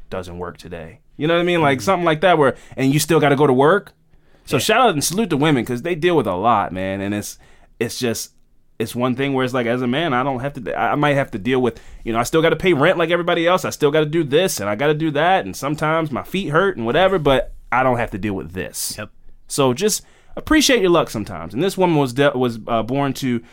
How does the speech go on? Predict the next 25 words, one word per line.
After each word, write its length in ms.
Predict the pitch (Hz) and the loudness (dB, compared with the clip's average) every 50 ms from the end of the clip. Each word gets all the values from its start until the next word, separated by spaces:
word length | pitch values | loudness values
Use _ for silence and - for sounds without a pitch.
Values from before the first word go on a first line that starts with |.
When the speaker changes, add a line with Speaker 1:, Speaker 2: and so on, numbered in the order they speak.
| - - - - - | -20 -20 -18 -12 -10
Speaker 1:
a, 240 | 104 104 104 98 | -8 -6 -6 -6
like, 360 | 95 107 101 101 95 - - - - - - | -6 -6 -6 -6 -8 -10 -14 -20 -16 -10 -8
a 80 | 113 | -8
depressed 540 | - - 117 - - - 135 151 151 147 - | -8 -8 -8 -10 -4 0 0 0 0 0 0
mother, 480 | 127 127 135 127 120 127 127 127 123 - - - - - | 0 2 2 2 2 0 -2 -2 -4 -8 -14 -18 -12 -10
and 120 | 110 104 | -8 -6
a 60 | 101 | -6
paranoid 480 | - - - 135 131 131 127 123 120 113 | -6 -6 -4 -2 -2 0 0 -2 -2 -4
schizophrenic 560 | - - 131 - - 110 - 117 104 104 98 | -4 -6 -6 -6 -8 -8 -8 -8 -8 -8 -8
father. 440 | - 104 92 87 90 87 90 87 - - - - - - - - - | -8 -8 -8 -8 -8 -8 -10 -12 -12 -18 -20 -20 -20 -20 -20 -14 -10
And 520 | 98 101 98 95 98 98 95 92 92 214 - _ - - - - - - - - - _ _ - - - - - - - - - | -6 -4 -4 -4 -4 -4 -6 -6 -8 -10 -12 _ -20 -20 -20 -20 -20 -20 -20 -20 -20 _ _ -20 -20 -20 -20 -20 -20 -20 -20 -20
that, 440 | - - - 143 135 127 117 120 - | -16 -8 -2 0 0 0 -2 -2 0
that 160 | 180 165 151 | 2 4 6
already 320 | 143 135 127 139 127 117 | 6 6 6 4 2 0
puts 340 | 113 - - 147 147 - - | -2 -2 -4 -6 -4 -4 -6
you, 60 | 127 | -6
like, 340 | 107 107 98 92 90 - - - - - - - | -6 -6 -6 -8 -10 -12 -16 -20 -20 -16 -8 -6
at 100 | 127 113 | -6 -6
a 40 | 101 | -6
pretty 220 | - - 135 117 | -4 -6 -6 -6
big 240 | 92 - 107 90 90 | -6 -8 -10 -10 -8
disadvantage 720 | 110 107 95 - 104 90 95 98 92 90 90 82 78 - - | -10 -10 -10 -10 -12 -12 -10 -10 -10 -10 -10 -12 -12 -14 -12
to 180 | - 98 90 | -12 -12 -10
not 320 | 87 92 92 92 87 78 76 | -10 -10 -10 -10 -10 -10 -10
be, 360 | 95 90 87 82 80 82 - | -10 -10 -10 -12 -14 -16 -18